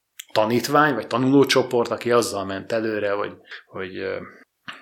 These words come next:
kiválasztott valami random csoportot, és random buzzword-ök melle-, me-, mentén csinált egy-egy ilyen, ö, elég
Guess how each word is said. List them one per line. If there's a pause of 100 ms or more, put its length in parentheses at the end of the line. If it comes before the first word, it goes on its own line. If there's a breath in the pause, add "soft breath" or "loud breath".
(160)
kiválasztott
valami
random
csoportot,
és
random
buzzword-ök
melle-,
me-,
mentén
csinált
egy-egy
ilyen, (800 loud breath)
ö,
elég